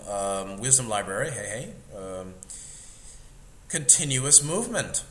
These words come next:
continuous flowing. And I would say continuous, um, circular movement, circular flow,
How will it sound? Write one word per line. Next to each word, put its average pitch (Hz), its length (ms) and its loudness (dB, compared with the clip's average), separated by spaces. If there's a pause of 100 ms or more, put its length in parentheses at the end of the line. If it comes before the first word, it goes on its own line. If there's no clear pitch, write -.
(320)
continuous 127 800 4
flowing. 151 400 0 (580)
And 123 140 -2
I 143 160 2
would 226 180 0
say 135 520 6
continuous, 156 1160 6 (600)
um, 113 440 0
circular 104 920 6 (380)
movement, 90 760 -6 (260)
circular 113 640 4
flow, 90 640 0